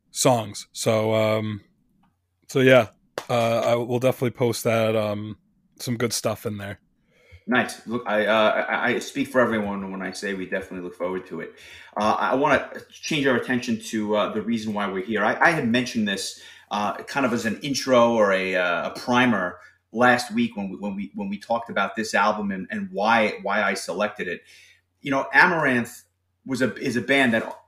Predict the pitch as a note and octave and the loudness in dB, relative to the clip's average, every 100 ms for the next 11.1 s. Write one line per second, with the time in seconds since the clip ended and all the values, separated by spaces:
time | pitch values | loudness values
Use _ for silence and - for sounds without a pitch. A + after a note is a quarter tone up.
0 | _ C#3+ A#2 - - A#2+ - - - - | _ -4 -2 -2 -6 -6 -8 -6 2 2
1 | - A#3+ G3 C3 G#2 - G#2+ G2+ G2+ G2 | 4 4 4 2 0 0 -4 -4 -4 -6
2 | F#2+ G#2 B2+ A#2+ A#2 G#2+ C#3 D3 B2 B2+ | -6 -4 -4 -2 -4 -2 -2 -2 -2 -4
3 | A#2 G#2+ G#2+ G#2+ G2 G2+ G#2 G2+ G#2+ A2+ | -4 0 2 0 -2 -4 -4 -4 -4 -6
4 | A#2 C3+ A#2+ A2+ G2+ B2 G#2+ - - A2+ | -2 0 0 -2 -2 0 0 -2 -6 -6
5 | D3+ D#3+ B2+ A2+ G#2 A2+ G2+ - F#2+ - | -4 -4 -4 -2 0 -2 -2 -4 -6 -6
6 | A2 F#2 B2 A2 G#2 G#2 G2+ F#2 G#2 F#2+ | -6 -4 -2 -4 -4 -6 -6 -4 -6 -6
7 | F#2+ E2+ E2 - _ - A#2 A2+ B2+ - | -4 -4 -6 -12 _ -4 -2 -2 -4 -2
8 | A2+ - A2 - C3 A#2+ - - C3+ B2 | -2 0 -2 2 2 2 -6 -2 0 -2
9 | - _ G#2 G2+ G#2 G2+ G#2 - D3 - | -6 _ -8 -8 -8 -8 -8 -8 -6 -6
10 | A#2+ A2+ G#2+ G2 G2 F#2 F2+ G2+ F2+ E2+ | -6 -10 -4 -2 -2 -6 -6 -6 -6 -10